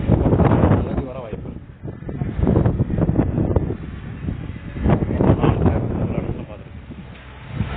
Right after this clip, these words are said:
ஏற்கனவே இந்த சைட்லயே நான் தான் பா-, பாயிண்ட் பார்த்து கொடுத்துருக்கேன்.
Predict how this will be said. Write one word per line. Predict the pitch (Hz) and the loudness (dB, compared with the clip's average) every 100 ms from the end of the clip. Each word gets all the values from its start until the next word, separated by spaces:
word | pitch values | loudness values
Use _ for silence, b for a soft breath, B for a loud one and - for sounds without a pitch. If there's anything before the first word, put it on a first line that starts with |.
| - - - - - - - - - - - - | -6 -6 -2 0 0 0 2 2 2 0 0 0
ஏற்கனவே | 127 139 139 139 | 0 -2 2 2
இந்த | - - | 2 -2
சைட்லயே | 139 139 143 131 | -4 -2 -2 -2
நான் | 131 | -4
தான் | 131 123 | -4 -4
பா-, | 120 113 | -2 -2
பாயிண்ட் | 123 127 117 | -4 -4 -4
பார்த்து | 123 120 | -2 -4
கொடுத்துருக்கேன். | - 135 123 | -4 -6 -4